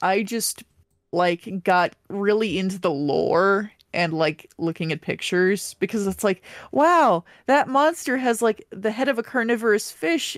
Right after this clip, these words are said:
and its sides are covered in boobs." <laughs> And that's, that's the kind of monster design you got, and it's, and it's really good.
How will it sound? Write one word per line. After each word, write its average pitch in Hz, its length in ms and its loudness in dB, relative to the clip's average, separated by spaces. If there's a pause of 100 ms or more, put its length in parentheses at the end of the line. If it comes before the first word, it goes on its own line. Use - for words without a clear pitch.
(120)
and 208 200 0
its - 300 -4 (120)
sides - 460 -2
are 196 60 4
covered 214 400 -4
in 254 140 -2
boobs." 233 720 0
<laughs> 339 240 -8 (1300)
And 226 120 -2
that's, 247 300 -2 (260)
that's 240 240 -2
the 254 100 -2
kind 254 220 0
of 262 60 0
monster 277 400 2
design 175 380 0
you 156 100 -2
got, 143 360 0
and 170 220 -4
it's, 170 240 -6
and 180 200 -6
it's 175 140 -10
really 170 240 0
good. 175 300 -2